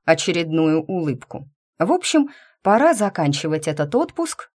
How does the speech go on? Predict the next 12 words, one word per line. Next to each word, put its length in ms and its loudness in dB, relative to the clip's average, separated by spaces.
и 100 0
возвращаться 800 -2
к 100 -14
работе. 560 -6
Проверить 480 0
казарму 560 0
для 220 2
новобранцев, 840 2
расставить 580 0
ловушки, 600 0
придумать 460 4
задания. 800 2